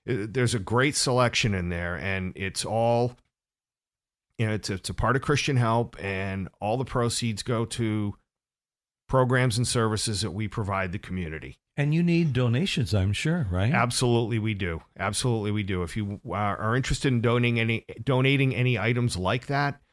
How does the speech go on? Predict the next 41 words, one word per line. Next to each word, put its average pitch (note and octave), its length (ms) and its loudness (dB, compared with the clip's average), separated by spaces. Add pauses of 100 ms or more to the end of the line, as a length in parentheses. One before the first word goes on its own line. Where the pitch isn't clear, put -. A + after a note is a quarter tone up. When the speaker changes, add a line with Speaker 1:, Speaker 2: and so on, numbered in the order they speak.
(300)
Speaker 1:
uh, G2 280 -2
you G2 120 -4
can G#2+ 160 -4
reach A2+ 220 -2
out A2 180 0
to - 80 -4
me A2+ 280 0
at B1 160 -8
Doug G#2+ 240 0
at - 120 -8
christianhelp G#2+ 720 -4
dot F2+ 280 -4
org, A#2+ 380 -2 (720)
and F#2+ 500 0
I'll F#2+ 320 -2 (680)
be G#2+ 160 -2
happy A2 280 0
to G2+ 60 2
make G#2 220 0
the G#2 100 -2
arrangements G2+ 500 -2
for G2+ 280 -2
you G2 320 -2
to, F#2+ 420 -4 (120)
to F2+ 340 -4
drop F#2+ 320 0
off F#2 180 0
those F#2+ 220 -2
goods F#2 340 -2
with F2+ 220 -4
us. - 320 -2
Speaker 2:
Are A#2+ 80 2
there B2 160 2
particular B2 600 -2
hours A2+ 460 2
that G#2+ 120 0
people A#2+ 260 0
can B2 180 0
do A2+ 180 2
that? A#2+ 280 0 (240)
Speaker 1:
Um, F#2+ 440 2